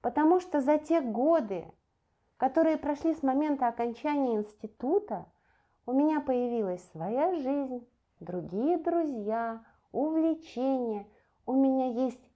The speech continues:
более приоритетные вещи для себя самой, чем пить кофе с однокурсником.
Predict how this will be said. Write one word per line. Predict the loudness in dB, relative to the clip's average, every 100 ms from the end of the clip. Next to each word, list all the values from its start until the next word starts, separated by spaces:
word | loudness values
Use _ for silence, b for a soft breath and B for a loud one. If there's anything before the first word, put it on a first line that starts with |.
| -16
более | -8 0 4 4 4 0
приоритетные | -4 -6 -4 -2 -2 -2 -4 -4 -10 -10
вещи | -8 -4 -4 -6 -16 -18 -18 _ _ _
для | -8 -4 -2 -4
себя | -4 -6 -4 -4 -6 -6
самой, | -10 -6 -6 -6 -10 _ _ _ _ _
чем | -4 -2 -2
пить | -4 -6
кофе | -6 -6 -8
с | -12
однокурсником. | -10 -10 -12 -16 -18 -20 -20 _